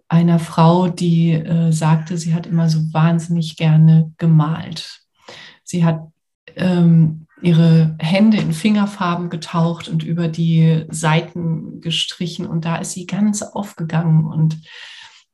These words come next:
auch heute träumt sie noch manchmal davon, wie sie am Meer sitzt und malt, aber sie hat es nie getan. Und weißt du warum? Vielleicht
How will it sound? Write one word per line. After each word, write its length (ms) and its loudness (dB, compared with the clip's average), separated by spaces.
auch 300 -2
heute 440 -2
träumt 480 0
sie 200 -2
noch 180 4
manchmal 480 2
davon, 560 2
wie 140 0
sie 440 -2
am 200 2
Meer 260 2
sitzt 420 -10
und 220 2
malt, 380 2
aber 160 2
sie 120 2
hat 120 0
es 200 -6
nie 460 0
getan. 720 -8
Und 100 0
weißt 220 2
du 120 0
warum? 580 2
Vielleicht 520 -6